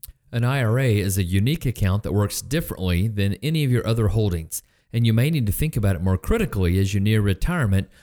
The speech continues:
so you can effectively and purposely manage it. Think of it this way.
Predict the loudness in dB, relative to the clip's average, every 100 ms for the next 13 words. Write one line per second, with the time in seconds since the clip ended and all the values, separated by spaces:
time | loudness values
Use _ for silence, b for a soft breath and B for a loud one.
0 | b -4 -2 0 0 0 -4 -4 -4 -2
1 | 0 0 0 -6 -6 -4 0 2 2 2
2 | -2 -12 _ _ _ -16 -8 -4 -4 -2
3 | -2 -2 -2 -4 -6